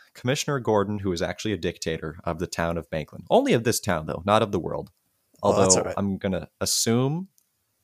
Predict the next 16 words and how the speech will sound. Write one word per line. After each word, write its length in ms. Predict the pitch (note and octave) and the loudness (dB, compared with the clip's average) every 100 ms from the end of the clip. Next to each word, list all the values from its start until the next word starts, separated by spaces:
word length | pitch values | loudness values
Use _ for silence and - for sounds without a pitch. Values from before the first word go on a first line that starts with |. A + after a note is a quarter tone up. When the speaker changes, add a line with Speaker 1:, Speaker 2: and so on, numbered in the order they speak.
| _ | _
Speaker 1:
safe 280 | - B2+ - | -4 -2 -2
to 120 | C3+ | -2
assume 400 | A#2 - B2 C3+ | 0 0 0 0
that 180 | C3 F#2 | 0 0
you 140 | F#2+ | 0
have 240 | G2 F#2 F2 | 0 0 0
some 140 | G2 | -4
higher 320 | E2 F2 E2+ | -2 0 0
aspirations. 840 | D#2+ E2+ - E2+ E2 - G2 A2 - _ _ _ _ _ _ _ | 0 -4 -6 -6 -6 -6 -8 -10 -10 _ _ _ _ _ _ _
Speaker 2:
Absolutely 600 | - A2+ A2+ - B2 A#2+ | 4 6 6 6 6 6
not. 240 | B2 B2+ B2+ | 6 8 8
I 100 | G#2+ | 6
just 260 | A2 G#2+ - | 4 0 2
wanna 220 | A2 A2 | 0 2
go, 320 | A2+ G#2+ G#2+ | 4 4 6
uh, 320 | A2 A2 A2 | 8 8 6